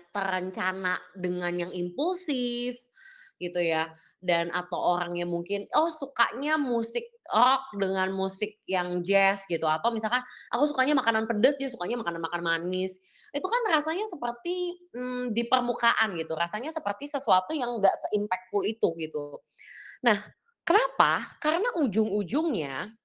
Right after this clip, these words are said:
ketika kita punya kesa-, perbedaan yang sangat mendasar,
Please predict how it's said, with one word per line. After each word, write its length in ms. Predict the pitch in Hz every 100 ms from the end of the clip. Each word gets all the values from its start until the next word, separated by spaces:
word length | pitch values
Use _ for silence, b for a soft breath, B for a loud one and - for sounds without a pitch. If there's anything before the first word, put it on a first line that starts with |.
| _ _ B B B B B B
ketika 440 | 320 311 359 359 466 466
kita 560 | 349 349 349 302 269 - - - 302
punya 520 | 302 277 262 240 190 - -
kesa-, 400 | 262 - 262 - -
perbedaan 720 | 240 202 190 180 - 185 190
yang 240 | 190 175 180
sangat 440 | - 285 339 381 226
mendasar, 720 | 185 175 151 156 151 139 165